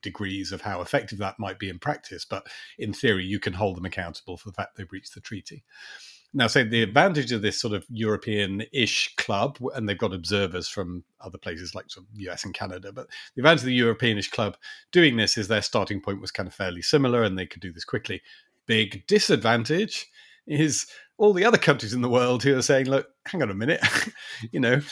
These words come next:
your cozy little European club <laughs> has come up with this thing, but you didn't ask us what we thought." And so there's a whole bunch of other countries, and th-, this has been the real limitation of the Budapest Convention, is that other countries, notably,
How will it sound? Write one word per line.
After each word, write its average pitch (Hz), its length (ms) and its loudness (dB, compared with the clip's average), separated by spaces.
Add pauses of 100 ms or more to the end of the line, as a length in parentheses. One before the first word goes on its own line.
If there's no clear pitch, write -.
(160)
your 190 220 6
cozy 160 400 6
little 151 280 6
European 143 600 4
club 131 280 4
<laughs> - 140 -4
has 156 180 0
come 143 200 2
up 127 120 0
with 127 140 -4
this 113 180 -2
thing, 110 240 2
but 147 140 -2
you 151 120 -4
didn't 147 200 2
ask 127 240 2
us 127 260 2
what 107 160 -4
we 123 160 2
thought." 92 360 -6 (380)
And 131 140 -4
so 135 200 4
there's 123 160 4
a 117 40 2
whole 151 140 6
bunch 139 220 2
of 117 80 0
other 156 180 6
countries, 101 800 -4
and 120 100 -4
th-, 139 180 0
this 127 140 0
has 117 60 -4
been 117 180 0
the 117 100 2
real 110 200 4
limitation 107 500 0
of 95 60 -6
the 92 60 -12
Budapest 95 560 -8 (180)
Convention, 104 520 -2
is 95 160 -8
that - 140 -6
other 104 200 -4
countries, 95 380 -8
notably, 98 540 -4